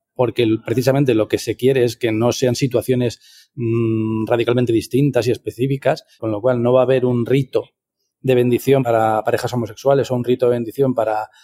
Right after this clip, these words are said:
uniones de hecho, sino que se va a poder bendecir a las parejas que así lo pidan, porque desde su fe quieran ser bendecidas por su comunidad. Y, y otra cosa que dice es que,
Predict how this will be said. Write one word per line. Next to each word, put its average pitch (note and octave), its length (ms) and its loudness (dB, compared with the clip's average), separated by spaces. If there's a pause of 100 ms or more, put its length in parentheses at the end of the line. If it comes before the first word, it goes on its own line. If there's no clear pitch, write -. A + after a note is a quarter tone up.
(140)
uniones B2+ 420 0
de C3+ 120 4
hecho, D#3+ 320 -6 (540)
sino G#2+ 300 -8
que G#2+ 340 -2
se - 180 -4
va A2 60 2
a A2 60 -2
poder B2 200 2
bendecir B2 640 0 (200)
a A2+ 320 0
las G#2+ 200 0
parejas A#2+ 360 -2
que B2 120 -2
así - 180 -4
lo B2+ 180 -2
pidan, G#2+ 380 -4
porque A2 320 -2
desde G#2 220 -2
su A#2 120 -4
fe F3 260 -2 (340)
quieran B2+ 200 0
ser C3 140 -2
bendecidas A#2+ 460 0
por - 160 -6
su A#2 140 -4
comunidad. G#2+ 460 -2 (520)
Y, D#3 340 0
y C3 120 4
otra D3+ 200 0
cosa D#3 220 0
que D3+ 80 2
dice D#3+ 380 0
es C#3 240 0 (880)
que, A#2+ 600 2